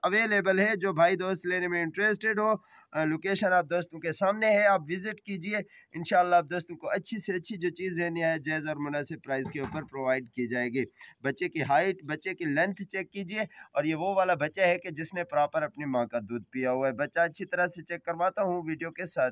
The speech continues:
रहिएगा। तारिक भाई मुँह थोड़ा सा नज़र नहीं आ रहा ऊपर। हाँ जी,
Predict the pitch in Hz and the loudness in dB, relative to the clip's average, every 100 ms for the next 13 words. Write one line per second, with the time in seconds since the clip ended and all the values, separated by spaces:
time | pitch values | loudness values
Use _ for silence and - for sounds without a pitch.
0 | - 123 120 120 117 _ _ - 127 120 | -2 -8 -6 -8 -10 _ _ -14 -14 -12
1 | 151 147 147 135 127 123 113 113 139 135 | -10 -10 -12 -16 -20 -18 -16 -14 -14 -14
2 | 127 92 98 _ _ _ _ _ _ _ | -16 -16 _ _ _ _ _ _ _ _
3 | _ _ 101 90 101 | _ _ -14 -14 -16